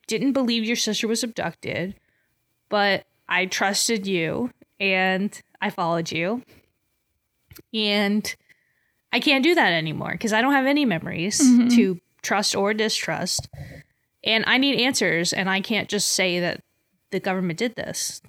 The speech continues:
Speaker 2: Right.
Speaker 1: And I, I really like it. I think
Speaker 2: Yeah.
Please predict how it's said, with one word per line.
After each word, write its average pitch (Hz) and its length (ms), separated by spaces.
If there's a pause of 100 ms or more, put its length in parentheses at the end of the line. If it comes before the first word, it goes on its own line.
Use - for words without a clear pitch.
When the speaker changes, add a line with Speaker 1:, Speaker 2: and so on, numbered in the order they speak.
Speaker 2:
Right. - 320 (220)
Speaker 1:
And 196 260
I, 208 240 (280)
I 220 100
really 311 220
like 359 220
it. - 120
I 208 160
think 277 320
Speaker 2:
Yeah. 370 400